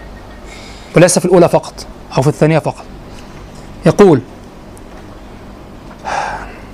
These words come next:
فحلف لا يغسل رأسه حتى يقتل ورد بن حابس أو رجلا من بني عبس ثم من بني غالب، ولم يطلع على ذلك أحدا. وقد حمل الحمالة،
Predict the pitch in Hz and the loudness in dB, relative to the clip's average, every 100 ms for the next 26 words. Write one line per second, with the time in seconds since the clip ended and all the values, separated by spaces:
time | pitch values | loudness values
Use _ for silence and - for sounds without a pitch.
0 | - - - 160 294 254 226 220 269 220 | -18 -8 -2 2 4 4 2 2 0 0
1 | 196 240 - 202 185 247 - 190 233 - | 0 0 -2 -2 -2 -2 0 0 0 -2
2 | 220 185 214 190 180 175 160 117 110 - | 0 0 0 -2 -2 -2 -2 -4 -6 2
3 | 165 196 208 208 180 160 202 208 143 - | 4 6 4 4 2 2 0 0 -2 -4
4 | - - - - 233 214 185 208 185 156 | -8 -12 -4 4 6 6 6 4 2 0
5 | 127 113 - - - - 196 214 208 330 | -4 -10 -20 -20 -6 2 6 6 6 4
6 | 269 233 185 185 175 226 190 170 - 120 | 2 2 2 0 0 0 -2 -4 -4 -6
7 | 110 - - - - - - - - - | -8 -14 -20 -20 -20 -18 -18 -4 0 2
8 | 165 254 262 202 - 170 175 226 214 202 | 4 4 4 2 0 2 4 2 2 0
9 | 214 | -2